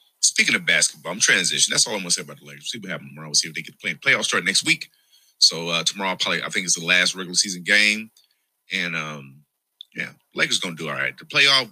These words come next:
I, I, I don't, I'd rather them not do the play-in. You know, it's a couple more days rest. But, um, I think it'll be okay.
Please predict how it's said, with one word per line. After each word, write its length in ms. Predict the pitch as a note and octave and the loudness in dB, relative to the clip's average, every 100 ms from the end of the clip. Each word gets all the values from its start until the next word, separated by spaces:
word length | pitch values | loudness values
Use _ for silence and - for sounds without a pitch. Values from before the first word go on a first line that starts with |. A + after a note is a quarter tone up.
| - | -4
I, 60 | |
I, 320 | G2 G#2 - B2+ | 0 0 2 0
I 40 | |
don't, 220 | C3+ A#2 - _ - | 0 -6 -12 _ -10
I'd 160 | A#2 G#2 | -8 -8
rather 180 | G2+ | -8
them 140 | F#2+ F2 | -8 -4
not 160 | F2+ | -4
do 100 | F#2 | -4
the 80 | G2 | -12
play-in. 480 | F2+ G#2 G2 G2 F#2+ G2+ _ _ | -12 -10 -10 -12 -18 _ _ _
You 80 | - | -20
know, 200 | D3 D#3+ _ _ _ | -18 -20 _ _ _
it's 160 | - | 0
a 80 | - | 0
couple 160 | F2 D#2 D#2+ | -6 -12 -12
more 140 | D#2+ | -4
days 280 | D#2+ D2+ G2 | -2 0 -2
rest. 380 | G2+ G2+ - _ _ _ _ _ _ _ | 0 2 2 _ _ _ _ _ _ _
But, 220 | D#2+ E2+ | -12 -10
um, 360 | D#2+ D2 C#2 C#2 _ _ _ - | -10 -14 -16 _ _ _ _ -12
I 20 | |
think 160 | D3+ F2 | -8 -8
it'll 80 | D#2 | -10
be 80 | - | -14
okay. 280 | - - | -14 -18